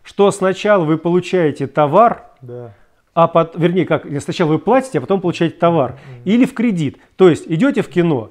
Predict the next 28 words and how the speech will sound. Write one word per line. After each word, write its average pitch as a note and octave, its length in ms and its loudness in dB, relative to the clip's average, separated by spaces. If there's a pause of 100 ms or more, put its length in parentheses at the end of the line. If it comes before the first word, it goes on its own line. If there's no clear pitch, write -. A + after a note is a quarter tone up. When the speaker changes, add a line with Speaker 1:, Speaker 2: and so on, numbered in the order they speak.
(140)
Speaker 1:
вы D3 140 -4
сначала B3+ 360 -6
сто - 180 -2
рублей E3+ 260 0
заплатили, E3 800 -6
Speaker 2:
Мгм. C3+ 160 -20
Speaker 1:
потом C#3 260 -2
посмотрели F#3+ 440 -4
фильм, D3+ 340 -8
с B2+ 80 -14
чего C#3+ 200 -4
я C3+ 60 -2
начинал C3 380 -4
сегодня. A#2+ 440 -8
Speaker 2:
Мгм. - 60 -20 (200)
Speaker 1:
Устраивает, C#3 600 0
не C3+ 80 -2
устраивает, F#3 640 0
но C3+ 60 -2
вы B2+ 100 -2
уже D3 200 -2
по-, D#3+ 160 -8
заплатили, D#3 460 -4
обратно C#3+ 380 -4
не D#3+ 40 -2
вернут. E3 320 -4 (280)
А F3 100 2
тут D4+ 320 0